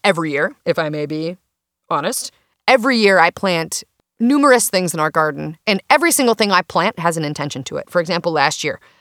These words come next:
our cucumbers were the one I gave my partner. Opportunity was what they decided. Boom, I want opportunities. Cool. So that goes underneath the cukes, and the more the cukes grew, the more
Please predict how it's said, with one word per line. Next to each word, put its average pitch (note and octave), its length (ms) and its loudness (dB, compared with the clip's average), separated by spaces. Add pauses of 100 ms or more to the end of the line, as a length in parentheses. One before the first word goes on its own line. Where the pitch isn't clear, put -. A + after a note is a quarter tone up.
(120)
our G3 120 2
cucumbers F3 600 0
were F#3+ 300 2
the E3+ 120 2
one D#3+ 160 2
I D#3 100 2
gave D#3 180 0
my D3 100 0
partner. D3 440 0 (580)
Opportunity G#3 760 2 (100)
was E3 180 -4
what E3+ 140 2
they E3+ 120 2
decided. F#3+ 520 2 (500)
Boom, F3 320 6 (120)
I G3+ 80 6
want G#3+ 240 4
opportunities. G3 720 2
Cool. D4 360 2 (220)
So G3+ 160 2
that G#3 200 2
goes - 220 6
underneath A#3 360 0
the F#3+ 100 -2
cukes, - 480 0 (240)
and F#3 160 2
the F#3 80 2
more F#3+ 220 4
the A#3 120 2
cukes - 360 -2
grew, D4+ 480 2
the G3 100 2
more F#3 180 6